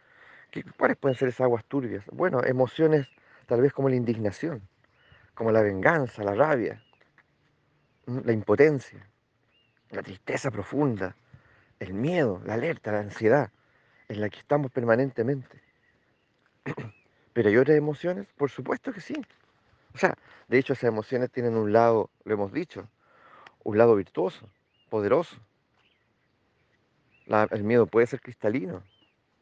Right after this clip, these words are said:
igual que la ra-, la rabia, y pueden ser increíblemente,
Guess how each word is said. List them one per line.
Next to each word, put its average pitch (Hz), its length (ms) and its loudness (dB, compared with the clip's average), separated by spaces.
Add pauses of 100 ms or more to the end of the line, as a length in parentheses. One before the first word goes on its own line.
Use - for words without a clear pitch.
(500)
igual 104 220 4
que - 120 -2
la 98 140 4
ra-, 90 180 0 (140)
la 92 100 -8
rabia, 110 420 0 (1000)
y 113 100 -6
pueden 107 220 2
ser 117 180 0
increíblemente, 110 1040 2